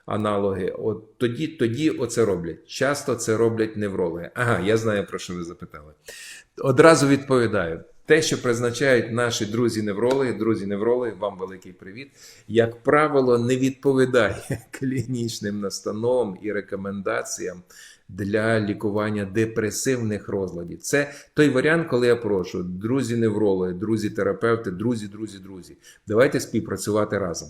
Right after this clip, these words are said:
Порадьте, запитайте, долучайте психіатрів для того, щоб провести сумісний консиліум і пояснити, що сульпірідом всі депресії не вилікуються, чи якісь інші. Тому, а, при-, вибираємо антидепреса-, якщо ми говоримо про нейролептик,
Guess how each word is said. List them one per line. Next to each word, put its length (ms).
Порадьте, 480
запитайте, 680
долучайте 1040
психіатрів 760
для 140
того, 260
щоб 200
провести 500
сумісний 640
консиліум 920
і 160
пояснити, 760
що 180
сульпірідом 600
всі 180
депресії 520
не 160
вилікуються, 760
чи 160
якісь 420
інші. 360
Тому, 480
а, 380
при-, 220
вибираємо 1040
антидепреса-, 1000
якщо 320
ми 100
говоримо 460
про 180
нейролептик, 760